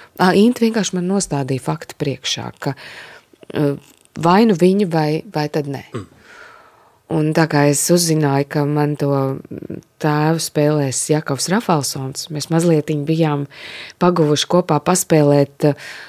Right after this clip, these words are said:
Speaker 1: uz kuģīša tādā, mm, Laura Gundara, uh,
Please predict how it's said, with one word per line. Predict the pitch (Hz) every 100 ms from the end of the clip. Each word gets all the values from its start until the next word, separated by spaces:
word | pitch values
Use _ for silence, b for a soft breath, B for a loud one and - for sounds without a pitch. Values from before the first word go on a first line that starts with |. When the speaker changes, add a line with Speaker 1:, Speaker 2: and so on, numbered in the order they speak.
| B
Speaker 1:
uz | 151 143
kuģīša | - 185 175 160 139 131 - 147 131
tādā, | - 151 143 143 139 131 B B B B
mm, | - 143 139 131 135 143 - - - - -
Laura | - 147 151 170
Gundara, | 160 160 170 180 160 143 139
uh, | - - - -